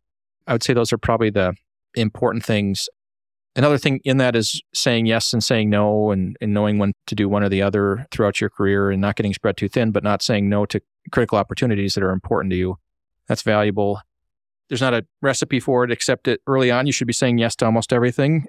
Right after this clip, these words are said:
And later on, maybe when you're sixty, you can say no to a case report. But just understanding and balancing your time is pretty critical. I'll just say that our team is, publishes one paper a week or whatever.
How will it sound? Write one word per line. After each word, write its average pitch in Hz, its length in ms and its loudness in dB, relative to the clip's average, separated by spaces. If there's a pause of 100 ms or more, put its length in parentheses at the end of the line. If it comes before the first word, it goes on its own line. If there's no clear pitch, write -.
And 110 480 0
later 117 320 2
on, 123 400 2
maybe 113 280 0
when 113 120 2
you're 110 100 2
sixty, - 360 -2
you 104 80 0
can 107 100 0
say 107 160 0
no 104 140 2
to 101 120 2
a 90 40 0
case - 280 -2
report. 78 340 -4
But - 180 -4 (580)
just 113 200 -2
understanding 104 640 0
and 110 160 0
balancing 101 480 0
your 95 100 0
time 95 440 0 (180)
is - 160 -6
pretty 98 180 -2
critical. 104 400 -4 (540)
I'll 139 80 2
just 135 220 0
say 127 140 2
that 117 180 0 (260)
our 117 160 -2
team 117 240 2
is, 107 120 0 (160)
publishes 117 400 -2
one 113 140 0
paper 110 300 0
a 104 60 0
week 110 200 -2
or 113 60 0
whatever. 98 340 0